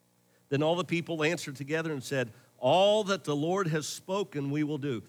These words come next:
Circle the word all. "All that the Lord has spoken, we will do." So Moses brought back the words of the people to the Lord. And the Lord said to Moses, "Behold, I come to you in the thick cloud, that the people may hear when I speak with you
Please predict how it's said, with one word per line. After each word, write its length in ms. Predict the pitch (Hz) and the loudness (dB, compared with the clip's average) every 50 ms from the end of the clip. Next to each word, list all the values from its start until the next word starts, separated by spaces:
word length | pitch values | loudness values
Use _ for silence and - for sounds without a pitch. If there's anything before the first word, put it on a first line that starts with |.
| _ _ | _ _
Circle 400 | - - - 185 196 190 - 202 | -18 -8 -4 -2 -2 -2 -2 -2
the 80 | 170 160 | -2 -2
word 220 | 151 170 170 160 | 0 0 -2 -2
all. 420 | 147 127 135 139 139 117 101 92 - - - _ _ _ _ _ _ _ _ _ _ _ _ _ _ _ _ _ _ - | -2 0 2 4 4 4 2 0 -4 -12 -20 _ _ _ _ _ _ _ _ _ _ _ _ _ _ _ _ _ _ 2
"All 300 | 131 143 180 214 226 214 | 4 6 6 6 6 4
that 160 | 220 208 - | 2 -2 -2
the 80 | 175 | -2
Lord 260 | 170 170 180 190 190 170 | -2 0 2 2 2 2
has 160 | 175 170 - | 0 0 -2
spoken, 600 | - - - 196 196 185 - - 151 147 156 156 | -4 -6 -2 -2 -2 -2 -2 -2 -2 -2 0 0
we 120 | 151 147 | 2 2
will 160 | 147 147 165 | 2 0 0
do." 300 | 151 165 190 196 170 110 - - _ _ _ _ _ _ _ _ _ _ _ _ _ _ _ _ _ _ _ _ _ _ | -2 -2 -2 -2 -4 -6 -8 -14 _ _ _ _ _ _ _ _ _ _ _ _ _ _ _ _ _ _ _ _ _ _
So 160 | - 160 156 | 0 2 4
Moses 420 | 156 156 147 143 151 131 165 156 - | 4 6 4 4 4 2 -2 -4 -6
brought 300 | - 147 143 143 143 - | -4 -2 -2 -2 -2 -2
back 240 | 143 139 151 - | -2 -2 -2 -4
the 80 | - 151 | -6 -6
words 340 | 127 127 131 139 139 127 156 | -4 -2 -2 -2 -2 -4 -6
of 80 | 151 | -8
the 80 | 151 170 | -8 -8
people 360 | - - 139 - - - 165 - | -6 -4 -4 -4 -4 -6 -10 -8
to 140 | - 147 | -6 -4
the 80 | 135 139 | -4 -2
Lord. 460 | 156 170 202 226 240 220 214 185 - - _ _ _ _ _ _ _ _ | -2 -2 0 0 0 -2 -2 -4 -8 -12 _ _ _ _ _ _ _ _
And 100 | - 143 | 0 2
the 80 | 160 160 | 4 4
Lord 300 | 156 170 170 180 175 - | 4 2 2 0 -2 -2
said 200 | - 170 170 160 | -2 -2 -2 0
to 60 | 151 160 | 0 0
Moses, 520 | 160 170 156 131 113 113 139 160 175 - | 0 0 0 -2 -2 -4 -6 -8 -10 -10
"Behold, 400 | - 143 131 139 151 170 190 185 | -6 -4 -2 0 0 2 2 2
I 80 | 170 160 | 0 0
come 260 | - 170 170 170 165 | 0 0 -2 -2 -2
to 60 | 156 | -2
you 240 | 156 156 170 180 185 | -2 -2 0 0 0
in 80 | 156 | 0
the 80 | 135 107 | -2 -2
thick 320 | 113 - - 185 196 - | -4 -8 -8 -8 -8 -8
cloud, 460 | - 131 139 123 110 110 120 139 147 135 - _ _ _ _ - | -6 -2 0 0 2 2 0 0 -2 -6 -12 _ _ _ _ -4
that 140 | 151 139 | -4 -4
the 80 | 135 135 | -4 -4
people 340 | 104 - 165 180 170 175 165 | -6 -4 -4 -4 -4 -4 -6
may 240 | 156 151 135 127 117 | -2 -2 0 -2 0
hear 300 | - 151 165 185 190 190 | 0 2 2 2 2 2
when 140 | 185 165 | 0 0
I 60 | 135 123 | -2 -4
speak 380 | - - - 202 208 - - | -6 -8 -8 -10 -10 -10 -8
with 200 | 139 120 95 - | -8 -8 -8 -8
you 300 | 104 104 101 110 135 143 | -8 -6 -6 -6 -6 -8